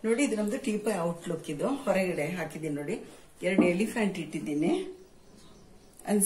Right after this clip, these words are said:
small bowl ಅಲ್ಲಿ ಹೂ ಹಾಕಿಟ್ಟಿದ್ದೀನಿ. ಇದು ನಾವು ವೈ-, ಇದು ನಾನು first ಬರೀ rose ಮಾತ್ರ ತೋರಿಸ್ದೆ, ಎರಡು elephant ಇಟ್ಟಿದ್ದೀನಿ. ಇದು ceramic pot ಇತ್ತು, ಅದ್ರೊಳಗೆ ನೋಡಿ money plant ಇಟ್ಟಿದ್ದೀನಿ. ಇದ್ರೊಳಗೆ ಒಂದು bottle ಇಟ್ಬಿಟ್ಟು ಇದು leaves plastic ದಂಡಿಸಿದ್ದೀನಿ, ಇದ್ರಲ್ಲೂ money plant ಇಟ್ಟಿದ್ದೀನಿ ನೋಡಿ.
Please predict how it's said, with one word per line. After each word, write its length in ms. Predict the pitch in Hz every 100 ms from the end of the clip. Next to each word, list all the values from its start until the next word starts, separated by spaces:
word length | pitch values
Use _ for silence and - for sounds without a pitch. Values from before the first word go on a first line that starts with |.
| -
small 420 | 196 202 220 247
bowl 300 | 202 190 190
ಅಲ್ಲಿ 140 | 185
ಹೂ 180 | 208 185
ಹಾಕಿಟ್ಟಿದ್ದೀನಿ. 640 | 190 175 160 147 151 151 240 - - - - -
ಇದು 160 | 233
ನಾವು 300 | 254 220 196
ವೈ-, 320 | 185 202 233 180
ಇದು 180 | 151 190 254
ನಾನು 160 | 202
first 420 | 185 196 254 196
ಬರೀ 200 | 170 196
rose 420 | 226 185 196 240 240
ಮಾತ್ರ 240 | 196 196 196 190
ತೋರಿಸ್ದೆ, 340 | 175 165 -
ಎರಡು 220 | 226 185
elephant 500 | 175 196 196 208 190
ಇಟ್ಟಿದ್ದೀನಿ. 340 | 170 156 147 196
ಇದು 160 | 233
ceramic 680 | 214 220 190 214 233 208 - 175 - - - - - - 190
pot 340 | 220 208 220 208
ಇತ್ತು, 180 | 180 254
ಅದ್ರೊಳಗೆ 360 | 202 190 196
ನೋಡಿ 160 | 196 180
money 260 | 175 180
plant 360 | 196 196 175 170
ಇಟ್ಟಿದ್ದೀನಿ. 520 | 165 - 170 143 185
ಇದ್ರೊಳಗೆ 640 | 269 226 214 269 262 269 226
ಒಂದು 140 | 214 185
bottle 460 | 180 196 254 -
ಇಟ್ಬಿಟ್ಟು 400 | 190 - 180 208
ಇದು 140 | 269 190
leaves 460 | 185 196 247 214 190
plastic 480 | 185 175 190 208
ದಂಡಿಸಿದ್ದೀನಿ, 560 | 175 170 - 208 - 208
ಇದ್ರಲ್ಲೂ 420 | 240 208 220 240
money 240 | 247 190 190
plant 320 | 190 165 -
ಇಟ್ಟಿದ್ದೀನಿ 360 | 156 156 156
ನೋಡಿ. 260 | 147 147 202